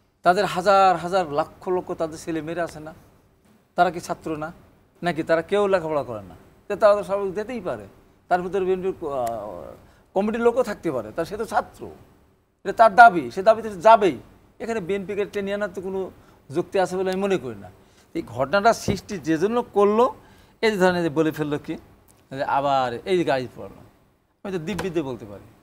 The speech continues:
আপনার যখন দুই হাজার পনেরো সালে যখন আন্দোলন হলো, যখন কক্সবাজার গাড়ি আসতেছিল, একটা বহর, নিরাপত্তা বলয়ের মধ্যে, হঠাৎ করে গা-, দাউদকান্দি এসে একটা গাড়ি আলাদা হয়ে গেল, সেই গাড়িতে পেট্রোল বহর। আরে সেই সময় তো রাস্তায় বিএনপি, শিবির, জামাত,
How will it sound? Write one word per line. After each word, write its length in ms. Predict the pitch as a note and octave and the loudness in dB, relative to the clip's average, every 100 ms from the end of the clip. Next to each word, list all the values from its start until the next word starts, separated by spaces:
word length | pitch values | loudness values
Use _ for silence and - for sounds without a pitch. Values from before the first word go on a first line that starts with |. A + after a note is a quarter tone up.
| _ _ _ _ _ - | _ _ _ _ _ -6
আপনার 320 | D#3 F3+ D#3+ | -4 -2 -2
যখন 280 | F3 F#3 E3 | -2 -4 -4
দুই 100 | F3 | -2
হাজার 240 | E3+ F3+ F3 | -2 -4 -6
পনেরো 200 | F3 E3+ | -8 -8
সালে 260 | E3+ F3 | -8 -6
যখন 160 | E3+ E3 | -6 -4
আন্দোলন 400 | D3 C#3 E3+ E3+ | -6 -2 0 0
হলো, 180 | C3+ G#2+ | -2 -8
যখন 200 | G2+ - - _ _ _ _ - | -12 -16 -20 _ _ _ _ 0
কক্সবাজার 460 | G#3 G#3 A3 G3+ | 0 2 0 2
গাড়ি 220 | F#3 F3 D#3 | 4 4 4
আসতেছিল, 300 | - C3 C#3 | -2 -8 -8
একটা 120 | D3 C3 | -6 2
বহর, 340 | E3+ C3+ A2 - _ _ _ _ | 2 2 -10 -14 _ _ _ _
নিরাপত্তা 380 | E3+ F#3+ F3 F3 | 0 0 0 -2
বলয়ের 280 | D#3+ E3+ E3 | 2 4 4
মধ্যে, 240 | D3+ C#3 | 0 -6
হঠাৎ 280 | C#3+ F3+ F3+ | -6 -6 -6
করে 100 | G3 | -6
গা-, 200 | F3 F3+ | 2 2
দাউদকান্দি 480 | D3+ F#3+ - G3+ G3 | 4 2 2 -4 -2
এসে 120 | G3 | -2
একটা 220 | F#3+ - | -4 -2
গাড়ি 180 | D#3 E3 | 0 2
আলাদা 260 | D#3 C3 A2+ | 2 0 -4
হয়ে 120 | G#2+ | -6
গেল, 140 | E2+ D2+ - - - | -14 -16 -20 -20 -20
সেই 140 | - E3+ | -6 -2
গাড়িতে 220 | E3+ D#3+ - | 0 -2 -8
পেট্রোল 280 | C3+ C#3+ | -10 -10
বহর। 160 | B2+ A#2 | -8 -2
আরে 160 | D3+ F3 | -2 -4
সেই 120 | E3+ D3 | -10 -10
সময় 180 | E3+ | -8
তো 180 | E3+ F#3+ F3+ - _ _ | -6 -8 -10 -20 _ _
রাস্তায় 520 | C#3 F#3 - - F#3+ | 2 4 2 0 0
বিএনপি, 480 | D#3+ B2+ D#3+ D#3+ F3 | 0 -2 -2 -2 -6
শিবির, 440 | E3+ F#3 E3 E3+ B2 | -6 -6 -2 -2 4
জামাত, 440 | D#3+ F#3+ D#3+ B2 | 4 6 4 2